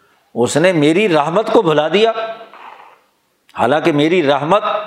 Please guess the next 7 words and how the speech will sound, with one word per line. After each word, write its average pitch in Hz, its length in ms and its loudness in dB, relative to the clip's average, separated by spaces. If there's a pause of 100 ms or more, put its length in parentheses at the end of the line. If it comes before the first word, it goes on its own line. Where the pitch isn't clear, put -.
(180)
میرے 147 280 2
غصے 147 440 0
پر 226 240 0 (520)
سبقت 202 480 0
لے 202 200 2
گئی 156 220 0
ہے، 98 80 -6